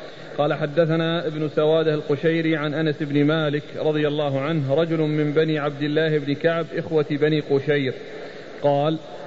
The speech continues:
أغارت علينا خيل لرسول الله صلى الله عليه وآله وسلم فانتهيت، أو قال: فانطلقت إلى رسول الله صلى الله عليه وآله وسلم وهو يأكل، فقال:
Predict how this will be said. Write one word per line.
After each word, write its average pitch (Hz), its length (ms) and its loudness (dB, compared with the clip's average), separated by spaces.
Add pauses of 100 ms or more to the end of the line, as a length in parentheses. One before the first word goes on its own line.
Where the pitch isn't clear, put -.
(180)
أغارت 165 500 2
علينا 165 520 2
خيل 175 680 2
لرسول 165 520 4
الله 160 500 2
صلى 156 180 -2
الله 156 380 0
عليه 151 360 0
وآله 151 420 0
وسلم 170 600 2
فانتهيت، 160 680 2 (640)
أو 156 220 4
قال: 170 460 0 (340)
فانطلقت 165 580 2
إلى 165 320 4
رسول 165 360 0
الله 165 460 2
صلى 160 180 -2
الله 156 400 0
عليه 156 320 0
وآله 156 380 0
وسلم 175 640 2
وهو 151 360 6
يأكل، 156 440 2 (540)
فقال: 175 500 2